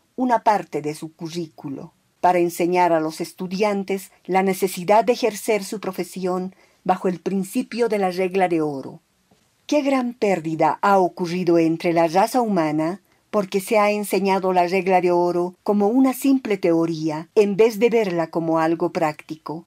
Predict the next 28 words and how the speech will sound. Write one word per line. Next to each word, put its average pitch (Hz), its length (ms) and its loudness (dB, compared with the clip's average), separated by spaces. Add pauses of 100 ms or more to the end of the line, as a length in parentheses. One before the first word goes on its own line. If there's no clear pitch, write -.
(140)
como 175 260 0
un 185 240 0
principio 180 880 -6 (260)
que 175 100 0
afecta 202 440 0
favorablemente 190 1080 2
a 180 100 -2
todo 220 300 2
el 214 200 0
que 214 100 0
lo 185 120 2
entienda 156 840 -4 (320)
y 202 80 -4
lo 190 100 2
aplique 208 540 -2
en 185 180 -2
los 170 200 -4
negocios, 160 800 -6
en 180 200 2
las 165 240 -2
finanzas 196 800 -4 (220)
en 180 220 0
la 175 60 0
industria 208 760 -4
y 202 140 -4
en 196 180 0
la 196 60 0
economía. 165 840 -4